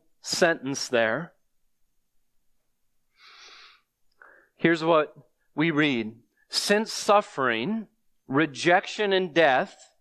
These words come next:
come before glory," that's what Jesus said was coming.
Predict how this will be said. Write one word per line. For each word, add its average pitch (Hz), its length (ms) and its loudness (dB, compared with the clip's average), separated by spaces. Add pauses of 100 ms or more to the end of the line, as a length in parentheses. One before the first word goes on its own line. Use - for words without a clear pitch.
(680)
come 185 240 2
before 196 440 2
glory," 139 720 0 (280)
that's 151 220 2
what 175 100 0
Jesus 175 360 0
said 180 180 4
was 160 160 -8
coming. 123 460 -2